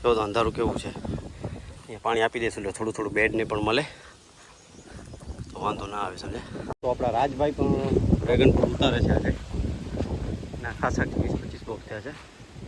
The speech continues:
આપણું શું છે, એનું ફ્લાવરિંગ થોડુંક વહેલું આવ્યું હતું એટલે વહેલા પાકી ગયા છે. આપણા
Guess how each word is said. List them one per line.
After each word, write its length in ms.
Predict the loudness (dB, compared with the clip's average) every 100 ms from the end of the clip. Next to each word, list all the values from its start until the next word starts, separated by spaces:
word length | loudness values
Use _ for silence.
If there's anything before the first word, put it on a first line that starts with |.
| -14 -14 -10 -8 -8
આપણું 240 | -8 -6 -6
શું 100 | -2
છે, 100 | 0
એનું 240 | 0 0
ફ્લાવરિંગ 340 | 0 0 0
થોડુંક 200 | 0 0
વહેલું 260 | 2 4 6
આવ્યું 220 | 4 0
હતું 260 | -2 -4 -2
એટલે 200 | 0 2
વહેલા 220 | 2 2
પાકી 300 | 0 0 0
ગયા 180 | 0 0
છે. 140 | 0 -2 -4 -8 -10 -6 -6 -6 -8 -8 -6
આપણા 720 | -6 -2 0 0 2 4 4